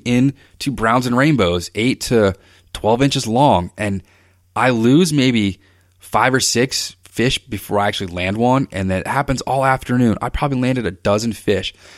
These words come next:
So a dozen fish, and with five missed fish each, I probably hooked, like, sixty or seventy fish in a couple hours. It was incredible. I was having so much fun.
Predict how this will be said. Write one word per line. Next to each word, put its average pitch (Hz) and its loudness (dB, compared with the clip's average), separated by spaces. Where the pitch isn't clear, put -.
So - -10
a 117 -4
dozen 143 4
fish, - 0
and 101 -4
with 98 -6
five 120 0
missed 123 -2
fish 117 -2
each, 104 -4
I 143 -2
probably 160 0
hooked, 120 -2
like, 113 -4
sixty 135 -2
or 131 0
seventy 131 -2
fish 120 0
in 110 -8
a 104 -8
couple 120 0
hours. 98 2
It 131 -2
was 127 0
incredible. 127 -2
I 123 -2
was 127 -6
having 135 -6
so 127 -2
much 113 -2
fun. 98 -2